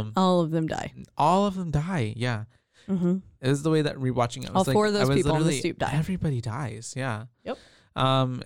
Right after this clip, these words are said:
Speaker 1: and so we have then, I guess,
Speaker 2: We cut
Speaker 1: who
Speaker 2: to
Speaker 1: is
Speaker 2: Gale
Speaker 1: it?
Speaker 2: Weathers.
Speaker 1: Oh, Gale was sneaking into the lot. Yes.
Speaker 2: Coming in with her Kill Bill yellow suit.
Speaker 1: And
Speaker 2: I put, "Yes, ma'am."
Speaker 1: and then I love the interaction
Speaker 2: looks so
Speaker 1: between
Speaker 2: good.
Speaker 1: her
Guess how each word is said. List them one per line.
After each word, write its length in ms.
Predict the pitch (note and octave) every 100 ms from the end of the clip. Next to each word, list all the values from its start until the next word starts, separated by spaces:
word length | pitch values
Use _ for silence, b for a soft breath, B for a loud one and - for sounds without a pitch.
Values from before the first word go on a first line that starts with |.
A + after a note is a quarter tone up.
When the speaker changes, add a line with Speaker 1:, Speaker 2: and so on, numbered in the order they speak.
| -
Speaker 1:
and 220 | C#3 C3+
so 600 | - C#3+ C#3 C3+ C3 B2+ _ _ _
we 120 | C#3+ C3+
have 600 | C#3 C#3 C3+ C3+ B2+ B2+
then, 460 | C3 C3 C3 B2+ - _ -
I 300 | C3+ C3 B2
guess, 460 | B2+ B2+ C3 - -
Speaker 2:
We 80 | F3
cut 160 | G3
Speaker 1:
who 40 | C#3
Speaker 2:
to 40 |
Speaker 1:
is 40 | E3+
Speaker 2:
Gale 160 | F3+
Speaker 1:
it? 40 | F#3+
Speaker 2:
Weathers. 500 | G3 G3+ F#3 F3 -
Speaker 1:
Oh, 120 | - _
Gale 200 | F3 F3
was 140 | F3
sneaking 340 | - D#3 D#3+ D#3+
into 440 | E3 F3 E3+ D#3
the 100 | D3+
lot. 360 | D3 D#3+ D3+ -
Yes. 260 | C3+ C#3
Speaker 2:
Coming 360 | - F#3+ F#3+ F#3+
in 200 | F#3+ G3+
with 160 | F#3 F#3+
her 120 | F3
Kill 260 | - G3+
Bill 460 | F#3 G3 G3+ G3 -
yellow 360 | F3+ F#3 G3 F#3+
suit. 480 | - - A#3+ A3 - _ -
Speaker 1:
And 180 | C3+
Speaker 2:
I 20 | C3+
put, 180 | F3+
"Yes, 300 | D#3+ E3+ D#3+ F3+
ma'am." 300 | F#3 A#3 G#3+
Speaker 1:
and 100 | C3+
then 100 | C#3+
I 100 | C#3
love 420 | C3 B2+ B2+ C3 B2+
the 100 | C3
interaction 320 | A#2+ A2 F3+
Speaker 2:
looks 140 | E3+
so 60 | A#2
Speaker 1:
between 280 | E3 E3 D#3+
Speaker 2:
good. 80 | -
Speaker 1:
her 320 | B2+ A#2